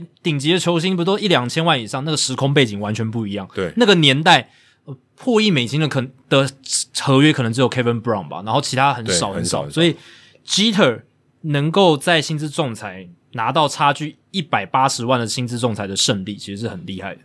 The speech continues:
Speaker 2: 我看一九九九年，诶，那一年 Derek Jeter 他的O P S Plus 一百五十三，诶。
Speaker 1: 嗯。
Speaker 2: 很夸张，打得很好。
Speaker 1: 很高，而且他是游击手，
Speaker 2: 对，
Speaker 1: 重点他是游击手。
Speaker 2: 对，M V P拿到第六名的选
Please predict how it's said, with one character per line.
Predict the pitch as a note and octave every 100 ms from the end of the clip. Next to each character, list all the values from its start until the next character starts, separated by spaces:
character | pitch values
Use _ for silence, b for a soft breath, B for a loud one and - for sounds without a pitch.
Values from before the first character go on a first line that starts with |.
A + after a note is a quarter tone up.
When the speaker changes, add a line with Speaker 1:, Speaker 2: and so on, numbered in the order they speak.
| -
Speaker 2:
我 | -
看 | C3 C3
一 | C#3+
九 | A#2+
九 | G2+
九 | G#2 G2
年， | F2 E2 G2
诶， | A2
那 | B2 A#2
一 |
年 | A2+ F2 D#2 E2 -
Derek | G2+
Jeter | G2 G2 F2 D2
他 | C#2+ F#2
的 | G2
O | G2+
P | F#2 F#2
S | E2+
Plus | - E2+ C#2 - - _
一 | A#2
百 | G#2+ E2+
五 | D#2+ D2+
十 | - C#2+
三， | D2+ C#2
诶。 | A#2 -
Speaker 1:
嗯。 | - D3 B2 G2+ - _ _ _ _ _ -
Speaker 2:
很 | - F#2
夸 | - G#2+ A2
张， | - G#2
打 | F#2+ E2+
得 |
很 | F2
好。 | A#2
Speaker 1:
很 | G2+
高， |
而 | E3
且 |
他 | C#3 D3+
是 | E3
游 | A#2
击 | A#2+ - A#2
手， | - F#2
Speaker 2:
对， | G3
Speaker 1:
重 | F3+ A#2
点 | G#2+
他 | B2
是 | C#3+
游 | C3+ A2+
击 | A#2 A2 A2+
手。 | - F2
Speaker 2:
对 | - F#2+
，M | G#2
V | A2+
P | A#2+ A#2+
拿 | G#2
到 | F#2+
第 | G2+
六 | G2+ G2+
名 | E2
的 | E2
选 | -